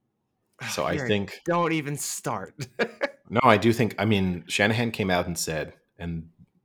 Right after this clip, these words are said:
Speaker 1: I'm not making this quote up, and I don't know if you saw it,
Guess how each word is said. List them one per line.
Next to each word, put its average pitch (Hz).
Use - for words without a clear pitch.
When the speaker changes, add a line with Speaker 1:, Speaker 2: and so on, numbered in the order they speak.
Speaker 1:
I'm 92
not 90
making 98
this -
quote -
up, 101
and 78
I 78
don't 78
know 78
if 82
you 90
saw 98
it, 67